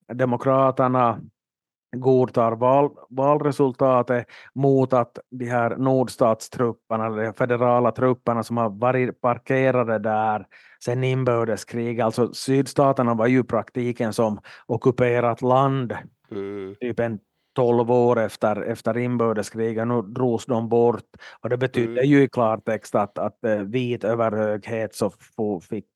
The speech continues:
Speaker 1: råda ganska ostört där för rätt många år framöver, så att det blev en,
Speaker 2: Mm.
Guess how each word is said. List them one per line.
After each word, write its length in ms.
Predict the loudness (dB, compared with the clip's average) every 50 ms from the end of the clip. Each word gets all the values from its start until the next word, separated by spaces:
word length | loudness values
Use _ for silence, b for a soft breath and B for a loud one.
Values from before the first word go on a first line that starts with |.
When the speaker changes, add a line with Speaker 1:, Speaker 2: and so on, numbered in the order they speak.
| -20 -20 _ b b b b b b -2
Speaker 1:
råda 300 | 0 0 0 0 0 0
ganska 340 | 0 -2 -2 -2 -2 -2 -2
ostört 600 | 0 0 -2 -4 -6 -6 -6 -4 -4 -4 -4 -4
där 200 | -4 -4 -2 -2
för 280 | -2 -2 -4 -4 -4 -6 -8
rätt 240 | -6 -6 -6 -4 -4
många 320 | -4 -4 -4 -4 -4 -4
år 120 | -4 -4 -4
framöver, 720 | -4 -4 -4 -4 -4 -4 -4 -4 -4 -2 -2 -2 -4 -4
så 180 | -4 -4 -4 -4
att 120 | -4 -4
det 80 | -4 -4
blev 300 | -2 -2 -2 -2 -2 -2
en, 120 | -4 -4 -6 -12 -16
Speaker 2:
Mm. 200 | -16 -18 -18